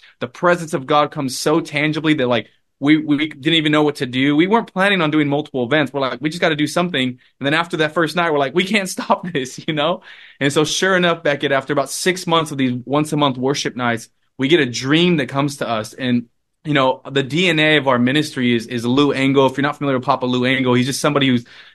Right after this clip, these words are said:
you know, been praying and fasting for America, the ending of abortion, and, and all these different things. And so his D N A just kinda kicks in, and we get a dream and a vision that comes to us.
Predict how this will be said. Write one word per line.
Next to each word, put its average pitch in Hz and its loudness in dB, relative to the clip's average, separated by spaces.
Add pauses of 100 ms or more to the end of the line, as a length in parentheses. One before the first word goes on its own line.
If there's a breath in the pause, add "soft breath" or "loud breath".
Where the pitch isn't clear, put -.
(140 loud breath)
you 143 -4
know, 139 0
been 120 -4
praying 160 2
and 120 -4
fasting 143 -4
for 123 -2
America, 131 2
the 120 -4
ending 131 -2
of 117 -4
abortion, 123 0
and, 113 -4
and 127 -8
all 151 2
these 160 0
different 123 -4
things. 143 0 (320 loud breath)
And 123 -4
so 139 4
his 151 2
D 170 0
N 165 0
A 180 4
just 175 -12
kinda 143 -4
kicks 185 -4
in, 185 4
and 143 0
we 139 0
get 165 2
a 156 0
dream 147 0
and 160 2
a 143 2
vision 170 2
that 135 -2
comes 165 -2
to 147 2
us. 127 2